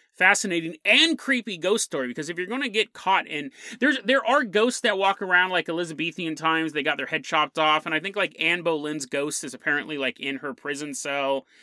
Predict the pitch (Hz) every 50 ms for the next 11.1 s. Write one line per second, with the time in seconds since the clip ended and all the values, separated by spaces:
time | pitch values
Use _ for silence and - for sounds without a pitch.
0 | - _ _ - - - 170 160 156 151 147 143 143 143 139 135 127 - - 139
1 | 123 - - - 139 135 139 135 143 139 139 135 - 127 143 139 139 139 139 131
2 | - - - _ _ - 226 226 220 220 214 240 - - - - 220 208 - -
3 | - - 359 330 370 359 320 349 339 330 320 311 302 269 233 214 247 247 254 240
4 | - - - - - 185 190 185 175 170 175 185 190 - 196 175 160 156 151 151
5 | 151 147 156 156 156 165 196 220 - - 233 196 175 202 196 175 - _ _ -
6 | 247 247 240 214 247 - - 220 202 170 185 196 190 185 175 160 139 139 - 226
7 | 226 175 - - 185 156 143 - - 165 147 143 135 _ _ _ _ _ - -
8 | 180 190 190 190 170 147 123 - 190 202 190 151 117 123 156 143 - - 175 165
9 | 156 131 135 147 160 147 135 127 156 170 - 156 139 127 120 - - 170 165 156
10 | 147 131 127 135 131 131 135 147 151 156 147 127 123 131 117 107 104 127 139 139
11 | 127